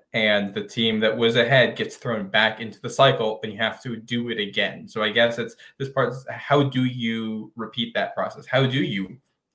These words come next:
im-, change and adapt and be unique time and time and time again?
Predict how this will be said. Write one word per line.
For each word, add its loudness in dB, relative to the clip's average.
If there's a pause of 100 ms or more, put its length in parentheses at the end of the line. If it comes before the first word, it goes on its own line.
(120)
im-, -6
change 0
and 0
adapt 2 (100)
and 0 (380)
be 2
unique 0
time 2
and -8
time -4
and -10
time -4
again? -6